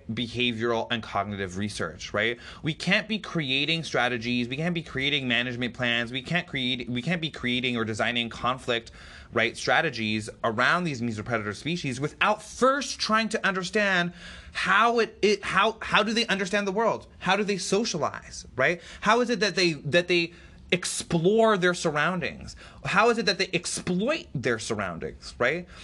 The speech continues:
How is it that they arrange themselves socially?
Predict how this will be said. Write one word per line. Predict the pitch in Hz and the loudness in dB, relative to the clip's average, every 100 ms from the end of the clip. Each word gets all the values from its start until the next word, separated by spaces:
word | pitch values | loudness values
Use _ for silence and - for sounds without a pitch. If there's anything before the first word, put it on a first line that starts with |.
| - | -14
How | - 214 254 | 0 4 4
is | |
it | 233 | 2
that | 202 196 | 0 2
they | 175 175 | 2 2
arrange | 147 139 214 269 165 | 0 2 0 0 0
themselves | 180 165 - 226 254 247 208 165 - | 0 0 0 2 4 4 2 -4 -6
socially? | - 175 185 - 101 92 104 | 2 2 2 -2 -6 -4 -6